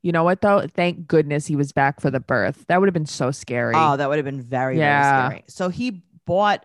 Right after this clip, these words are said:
Speaker 2: uh, Yara things while he was away to make her happy. This sounds amazing.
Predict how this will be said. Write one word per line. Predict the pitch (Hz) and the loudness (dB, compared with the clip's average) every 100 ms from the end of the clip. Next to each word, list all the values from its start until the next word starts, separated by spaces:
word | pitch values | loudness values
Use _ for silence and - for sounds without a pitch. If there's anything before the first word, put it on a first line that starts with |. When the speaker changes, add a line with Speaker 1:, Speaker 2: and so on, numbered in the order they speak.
| - | -6
Speaker 2:
uh, | 147 131 123 | -4 -4 -4
Yara | 156 143 143 127 | -4 -4 -2 -4
things | 85 110 131 | -8 -14 -12
while | 143 | -10
he | 143 | -10
was | 147 | -10
away | 139 | -8
to | 123 | -8
make | 123 117 | -8 -10
her | 127 | -12
happy. | 127 123 - 120 - - - - _ 175 | -12 -14 -14 -20 -20 -20 -20 -20 _ -16
This | 254 330 | -12 -12
sounds | - 523 427 - - - _ - | -12 -12 -10 -12 -14 -20 _ -8
amazing. | 180 151 151 117 92 - | -6 -4 -6 -12 -18 -20